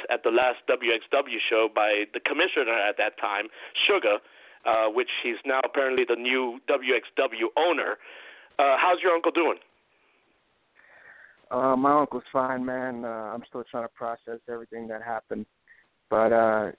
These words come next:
Speaker 2: you know, uh, if I can sum up that story, you know, sometimes it takes a while to see who's real and who's a piece of trash, and Sugar showing exactly what he is, you know, when it, you know, doing something like that. So, uh, you know, there's gonna be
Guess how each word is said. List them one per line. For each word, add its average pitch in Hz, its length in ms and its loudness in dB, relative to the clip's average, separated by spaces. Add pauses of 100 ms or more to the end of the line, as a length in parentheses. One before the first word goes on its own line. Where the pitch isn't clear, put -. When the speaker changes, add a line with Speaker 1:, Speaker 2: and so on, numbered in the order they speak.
(140)
Speaker 2:
you 117 140 -4
know, 113 320 2
uh, 113 180 2
if - 140 -6
I 117 100 4
can 113 220 -6
sum 123 180 0
up 120 180 0
that 120 180 2 (100)
story, 113 440 0
you 117 60 -2
know, 113 380 -2 (600)
sometimes 151 400 2
it 135 160 -10
takes 143 220 -4
a 131 60 -8
while 131 300 0
to 123 160 -12
see 127 300 -12
who's 131 260 -14
real 131 400 -4
and 120 100 -8
who's 127 220 -12
a 113 40 -20 (100)
piece 123 160 -8
of - 80 -20
trash, 123 500 -2
and 110 280 -8 (520)
Sugar 123 300 -2 (100)
showing 127 280 2
exactly 120 460 -2
what 120 160 -4
he 117 80 -6
is, 120 360 -4
you 117 120 -4
know, 117 220 0
when 113 120 -2
it, 107 100 -6
you 117 160 -6
know, 107 160 -4
doing 113 300 -2
something 113 300 -4
like 110 280 -4
that. 113 220 2 (140)
So, 113 260 4
uh, 113 220 4 (600)
you - 120 -2
know, 131 140 4
there's 127 160 -4
gonna 131 180 2
be 131 180 -2